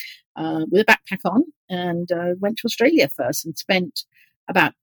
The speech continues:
hmm, let me say, almost two years living in Sydney, but traveling all over Australia and New Zealand while I was there. And then I spent just over a year backpacking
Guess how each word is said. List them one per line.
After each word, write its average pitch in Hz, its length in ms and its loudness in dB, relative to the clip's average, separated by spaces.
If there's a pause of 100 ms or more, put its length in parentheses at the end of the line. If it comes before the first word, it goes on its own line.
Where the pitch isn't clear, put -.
(240)
hmm, 233 220 4
let 226 100 4
me 277 80 8
say, 226 420 4
almost 294 480 6
two 233 200 0
years 175 540 2 (300)
living 180 520 2
in 160 420 2 (420)
Sydney, 139 540 2
but 147 160 0
traveling 160 360 2
all 139 260 6
over 135 260 4
Australia 131 440 2
and 127 80 4
New 127 120 4
Zealand 127 320 0
while 127 180 -2
I 127 60 0
was 123 180 -2
there. 110 300 -6 (480)
And 156 80 -2
then 165 100 2
I 165 40 2
spent 156 320 -2
just 156 240 -2
over 135 220 0
a 120 60 0
year 123 160 2
backpacking 127 680 -4